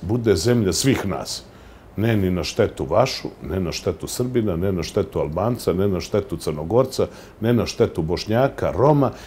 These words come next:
ili bilo kojeg pripadnika ove naše zajednice. Imamo,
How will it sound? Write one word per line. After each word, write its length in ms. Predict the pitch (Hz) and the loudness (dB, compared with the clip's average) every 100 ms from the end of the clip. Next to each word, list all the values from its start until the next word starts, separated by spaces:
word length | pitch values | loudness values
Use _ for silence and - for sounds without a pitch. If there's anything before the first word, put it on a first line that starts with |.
| - | -8
ili 200 | 110 117 | -2 0
bilo 400 | 110 135 208 196 | 0 2 4 6
kojeg 340 | 127 - 151 107 - | 6 6 6 6 2
pripadnika 720 | 135 - 113 107 98 - 98 - | 2 4 4 4 2 4 4 4
ove 320 | 117 107 90 - - - - - - | 4 4 2 -2 -18 -20 -20 -16 -2
naše 340 | 101 - 98 | -2 0 -2
zajednice. 560 | 78 82 64 58 - - - - - - - - | -2 -4 -4 -10 -16 -18 -20 -20 -20 -20 -20 -6
Imamo, 480 | 101 147 190 180 | 6 10 12 10